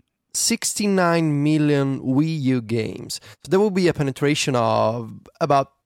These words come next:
six and something games per console, uh, which is quite a nice number, I believe. Uh, speaking of the three D S, however, uh, it's quite a different picture. Three D S, um,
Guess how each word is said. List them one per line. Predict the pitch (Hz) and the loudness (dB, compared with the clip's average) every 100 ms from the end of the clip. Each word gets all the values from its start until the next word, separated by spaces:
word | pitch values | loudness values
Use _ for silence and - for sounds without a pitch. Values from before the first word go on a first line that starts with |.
| _ - | _ -4
six | - - - - - 170 - - | -2 0 -2 -2 0 0 0 0
and | 147 139 127 | 0 0 -4
something | - 135 127 147 131 123 120 | -2 -2 -2 -2 -4 -6 -2
games | 139 123 127 131 - | 0 2 0 -4 -6
per | - 139 143 | -2 0 0
console, | 151 147 147 180 208 - - - - | 0 -2 2 0 0 -8 -20 -16 -2
uh, | 156 156 160 | 2 4 4
which | 233 370 | 4 2
is | - | 0
quite | - - 220 202 | -4 -2 2 4
a | 180 | 2
nice | 156 - | 0 0
number, | 135 113 101 | -2 -2 -2
I | 123 | -2
believe. | 113 123 - - _ _ - | -4 -4 -10 -18 _ _ -14
Uh, | - | -6
speaking | - - 269 330 | -4 -2 0 0
of | 277 175 | 0 2
the | 170 | 2
three | - 170 160 | 2 -2 2
D | 143 | 2
S, | 139 - | 2 2
however, | 120 120 - - - _ | 0 0 -2 -4 -8 _
uh, | 127 120 120 | -2 0 0
it's | - | 0
quite | 190 175 | -2 0
a | |
different | 151 - 139 | -2 -2 -2
picture. | 151 - 131 95 _ _ _ _ _ _ _ - | -2 -2 -6 -8 _ _ _ _ _ _ _ -2
Three | 180 | 0
D | 175 160 | 4 4
S, | 147 - - - - - | 4 2 -4 -10 -20 -2
um, | 151 139 131 127 123 123 113 | 2 4 2 0 -2 -2 -6